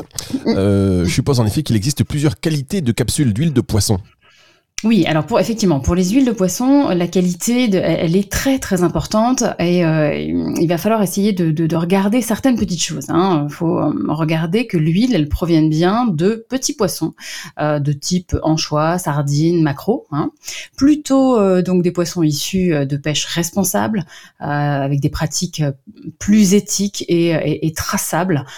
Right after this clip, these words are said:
Speaker 1: Euh, il y a des certifications, hein, qui existent, par exemple, euh, Friend of the Sea, ça c'est pas mal, euh, ou, euh, Marine Trust, ça aussi, vous pouvez vous y fier. Et puis, euh, que l'huile soit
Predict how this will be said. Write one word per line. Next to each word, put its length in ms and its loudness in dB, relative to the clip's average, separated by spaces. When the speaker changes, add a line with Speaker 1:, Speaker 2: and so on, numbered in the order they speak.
Speaker 1:
Euh, 200 -2
il 40 2
y 40 2
a 40 2
des 60 -2
certifications, 720 -2
hein, 100 2
qui 140 -4
existent, 540 0
par 160 -2
exemple, 520 -2
euh, 240 0
Friend 300 0
of 100 0
the 100 0
Sea, 380 -2
ça 140 -6
c'est 140 -10
pas 80 -2
mal, 380 0
euh, 60 0
ou, 180 4
euh, 300 2
Marine 400 2
Trust, 160 -2
ça 240 -2
aussi, 420 -2
vous 80 -4
pouvez 200 -2
vous 200 -2
y 60 0
fier. 280 -2
Et 220 0
puis, 600 2
euh, 200 2
que 140 0
l'huile 320 0
soit 360 -2